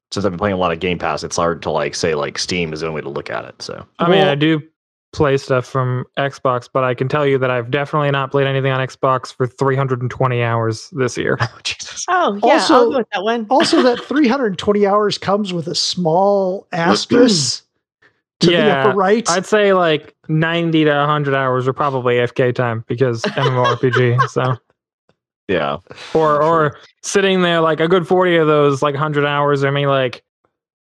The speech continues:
Speaker 2: spamming L F G, putting groups together because there's no L F G tool. So
Speaker 4: Yeah.
Speaker 2: I
Speaker 1: Well,
Speaker 2: become
Speaker 1: also with
Speaker 2: the
Speaker 1: that,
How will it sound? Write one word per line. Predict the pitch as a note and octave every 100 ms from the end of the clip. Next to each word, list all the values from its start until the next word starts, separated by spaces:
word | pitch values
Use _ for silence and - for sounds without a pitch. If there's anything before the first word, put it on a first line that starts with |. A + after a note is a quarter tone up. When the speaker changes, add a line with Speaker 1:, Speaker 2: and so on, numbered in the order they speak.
| _ _ -
Speaker 2:
spamming | - - E3+ D#3+ D#3 D3
L | C#3+ D3
F | C#3+ C3+
G, | D3 C#3+
putting | C3+ C#3+ C3+
groups | C3+ C#3 -
together | C3 C3 C3 C3
because | C3 B2+ C3+ B2+ B2 -
there's | - C#3 B2+
no | C3+ C3+
L | C3+ C3
F | B2+
G | B2+ C3+ C3 B2 _ _ _ _ _ _ _ _
tool. | - D3 B2+ A#2 - _ _ _
So | - C3+ C3 B2+
Speaker 4:
Yeah. | A#2+ - - _ _ _
Speaker 2:
I | C#3+ C#3 C#3
Speaker 1:
Well, |
Speaker 2:
become | C#3 C#3 D3 C#3+
Speaker 1:
also | C#3+ B2+
with | A2
Speaker 2:
the | C#3
Speaker 1:
that, | G#2